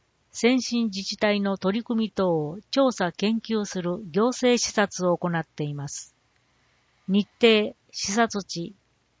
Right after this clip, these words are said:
視察項目は次の通りです。詳細は議会ホームページにて、ぜひご確認ください。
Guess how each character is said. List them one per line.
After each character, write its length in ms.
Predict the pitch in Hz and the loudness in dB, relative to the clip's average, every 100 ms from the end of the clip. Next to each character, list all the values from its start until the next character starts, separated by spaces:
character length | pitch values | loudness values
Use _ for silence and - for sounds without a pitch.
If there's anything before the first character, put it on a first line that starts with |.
| _ _ | _ _
視 180 | - - | -8 0
察 260 | 254 262 240 | 2 0 0
項 220 | 233 208 | 2 2
目 240 | 175 - | 0 -2
は 200 | 160 151 | -4 -4
次 240 | - 180 208 | -4 -2 -2
の 120 | 175 | -2
通 120 | 175 156 | -2 -4
り 100 | 139 | -6
で 140 | 135 | -12
す。 260 | 135 - - _ _ _ _ | -16 -18 -20 _ _ _ _
詳 260 | - 220 233 | -4 0 0
細 260 | 220 202 | 0 0
は 220 | 175 170 208 | 2 -2 -4
議 200 | 175 190 | -6 -2
会 240 | - 247 | 4 4
ホ 220 | 233 226 226 | 4 0 2
ー 20 | |
ム 180 | 208 202 | 0 0
ペ 180 | 196 | 0
ー 40 | 175 | 0
ジ 140 | 156 | -2
に 140 | 160 156 | -6 -8
て、 220 | 151 185 _ _ - | -10 -12 _ _ -4
ぜ 180 | 185 220 | 0 0
ひ 160 | 190 | -2
ご 140 | - 180 | -2 0
確 240 | 185 180 | 0 -2
認 220 | 175 160 | -4 -4
く 80 | 160 | -6
だ 120 | 151 | -6
さ 200 | 151 151 | -6 -8
い。 100 | 135 | -12